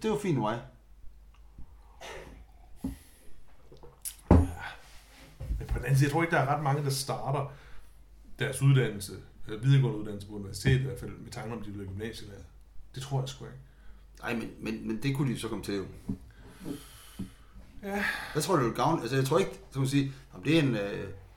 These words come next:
Speaker 1: ensretning, og det er ikke sådan, jamen jeg tror, det, jeg tror, det vil gøre dem mindre stresset.
Speaker 2: Ja.
Speaker 1: Mindre forvirret. Nu er vi i gang med det her, det ender i det her, fint.
Speaker 2: Ja, det er måske rigtigt nok. Okay.
Speaker 1: Så er det jo ligesom skolelederne. Skolelederne gør det samme jo. Altså,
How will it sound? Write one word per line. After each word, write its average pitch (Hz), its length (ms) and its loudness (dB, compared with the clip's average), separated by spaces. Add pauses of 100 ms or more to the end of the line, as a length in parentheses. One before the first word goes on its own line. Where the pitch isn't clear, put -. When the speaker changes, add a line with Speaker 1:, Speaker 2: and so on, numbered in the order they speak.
(260)
Speaker 1:
ensretning, 131 460 4
og 92 40 -8
det 117 60 0
er 120 40 2
ikke 120 120 -2
sådan, 107 140 -2
jamen 120 120 -2
jeg 135 80 2
tror, 151 140 6
det, 110 140 2 (140)
jeg 139 120 2
tror, 139 140 0
det 107 80 2
vil 98 80 -6
gøre 104 100 -4
dem 101 80 -6
mindre 110 200 -2
stresset. - 340 -10 (840)
Speaker 2:
Ja. 117 60 -6 (200)
Speaker 1:
Mindre 131 200 6
forvirret. 101 420 -4 (340)
Nu 151 60 4
er 156 40 6
vi 139 60 4
i 131 40 2
gang 127 140 4
med 123 80 0
det 151 80 6
her, 139 80 6
det 127 100 4
ender 131 120 8
i 113 40 6
det 117 100 4
her, 104 200 0
fint. 107 360 -4 (320)
Speaker 2:
Ja, 135 100 -2
det 135 100 -6
er 190 40 -4
måske 139 220 -4
rigtigt - 180 -4
nok. - 80 -14 (920)
Okay. 135 140 -6 (200)
Speaker 1:
Så - 80 0
er - 20 6
det 170 80 8
jo 170 40 12
ligesom 147 160 6
skolelederne. 147 440 6
Skolelederne 202 380 6
gør 131 60 6
det 113 100 2
samme 220 220 4
jo. - 140 0
Altså, 110 200 -2